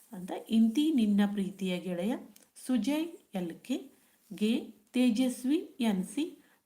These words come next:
ಮೈಸೂರು, ಸಂಖ್ಯೆ ಎರಡ್ನೂರ ನಲವತ್ತೆರಡು, ವಿಜಯನಗರ ಬಡಾವಣೆ, ಮೈಸೂರು. ಇಷ್ಟು ನೀವು ಬರೆದ್ರಿ ಅಂದ್ರೆ ನಿಮಗೆ ಪೂರ್ತಿಯಾದಂಥ ಅಂಕಗಳು ನಿಮಗೆ ಡೆಫಿನೆಟ್ ಆಗಿ ಸಿಗುತ್ತವೆ. ಇಲ್ಲಿ ನೀವು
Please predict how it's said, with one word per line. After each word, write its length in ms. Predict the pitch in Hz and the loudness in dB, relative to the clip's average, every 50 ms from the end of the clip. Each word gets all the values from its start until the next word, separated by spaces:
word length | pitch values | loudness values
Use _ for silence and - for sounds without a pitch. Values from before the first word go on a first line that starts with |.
| _ | _
ಮೈಸೂರು, 760 | 220 202 190 185 185 - 208 202 196 214 262 359 - - - - - | -4 -2 -2 -2 -4 -2 -2 -2 0 -2 -2 -6 -8 -12 -18 -10 -4
ಸಂಖ್ಯೆ 380 | 247 226 208 190 - 285 285 | -2 0 0 0 -2 -2 0
ಎರಡ್ನೂರ 380 | 262 214 190 185 185 185 185 190 | 0 0 0 0 0 0 0 0
ನಲವತ್ತೆರಡು, 1040 | 180 180 175 175 170 175 175 175 - - 180 165 165 160 - 277 370 - - - _ _ - _ _ _ _ | -2 -2 -4 -4 -4 -6 -8 -8 -8 -6 -6 -4 -4 -4 -4 -6 -6 -8 -12 -20 _ _ -20 _ _ _ _
ವಿಜಯನಗರ 680 | - 202 196 247 262 254 247 226 226 214 208 208 202 | -4 -2 0 2 4 4 4 4 4 2 2 0 0
ಬಡಾವಣೆ, 560 | 190 185 180 170 180 180 170 156 160 180 240 339 - - - - | -2 -2 -4 -4 -2 -2 -4 -4 -4 -4 -4 -6 -6 -10 -14 -8
ಮೈಸೂರು. 580 | 269 269 233 202 202 - - 160 151 - - - - - - - | -6 -4 -2 -4 -4 -6 -8 -10 -10 -10 -12 -16 -20 -20 -12 -8
ಇಷ್ಟು 280 | 240 202 - - - 214 | -8 -8 -6 -4 -2 -2
ನೀವು 220 | 196 190 196 190 | 0 0 -2 -2
ಬರೆದ್ರಿ 400 | 160 180 175 170 170 165 175 170 | -2 -2 -2 -2 -2 -4 -6 -8
ಅಂದ್ರೆ 240 | 165 165 170 196 277 403 - - - - - - _ _ _ _ | -8 -8 -6 -4 -4 -4 -6 -10 -18 -20 -20 -20 _ _ _ _
ನಿಮಗೆ 340 | - 196 190 196 196 359 370 | -6 -4 -4 -4 -4 -6 -10
ಪೂರ್ತಿಯಾದಂಥ 1000 | - - - 247 254 269 254 254 - - 277 277 247 220 202 202 190 190 - - | -10 -6 -2 0 2 2 0 0 0 0 2 4 4 4 4 2 -2 -2 -2 -2
ಅಂಕಗಳು 880 | 196 190 - 185 190 185 185 202 185 170 170 190 262 - - - - _ _ _ _ _ _ _ _ _ - | -2 -2 -2 -4 -4 -6 -4 -6 -4 -4 -2 -2 -4 -6 -8 -14 -20 _ _ _ _ _ _ _ _ _ -6
ನಿಮಗೆ 460 | 208 185 180 196 240 370 - - - _ _ _ _ _ _ _ - - _ _ _ _ _ _ _ _ _ 196 | -6 -4 -4 -4 -6 -8 -10 -12 -18 _ _ _ _ _ _ _ -20 -20 _ _ _ _ _ _ _ _ _ -4
ಡೆಫಿನೆಟ್ 420 | 185 208 202 202 208 202 202 202 190 | -2 -2 -2 0 -2 -2 -2 0 -2
ಆಗಿ 280 | 175 175 180 - - - _ _ _ - - | -2 -2 -4 -8 -14 -18 _ _ _ -8 -6
ಸಿಗುತ್ತವೆ. 720 | 233 185 170 - - - 175 165 160 170 175 175 - - _ _ _ _ _ _ _ _ - | -4 -4 -4 -6 -10 -12 -14 -14 -12 -12 -12 -14 -16 -18 _ _ _ _ _ _ _ _ -6
ಇಲ್ಲಿ 260 | 185 180 185 196 202 | -4 -2 0 2 2
ನೀವು 380 | 196 196 202 233 294 - - | 2 2 2 2 0 0 -2